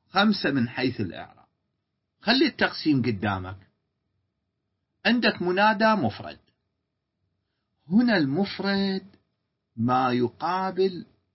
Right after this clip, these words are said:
ما ليس مضافا ولا م-، ولا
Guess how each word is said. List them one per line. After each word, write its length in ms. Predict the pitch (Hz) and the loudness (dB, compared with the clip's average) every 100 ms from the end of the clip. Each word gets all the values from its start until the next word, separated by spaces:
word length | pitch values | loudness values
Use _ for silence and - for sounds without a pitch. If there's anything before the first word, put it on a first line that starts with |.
| _ _ | _ _
ما 320 | 123 127 127 | -10 -6 -4
ليس 480 | 139 180 175 - 143 | -2 0 -2 -6 -8
مضافا 920 | 123 127 120 180 202 196 208 202 196 | -8 -8 -4 -2 -2 -2 -6 -6 -6
ولا 380 | 185 233 233 190 | -4 -2 2 2
م-، 200 | 151 139 - - | 0 -10 -12 -6
ولا 460 | 185 180 175 175 | -2 0 0 -4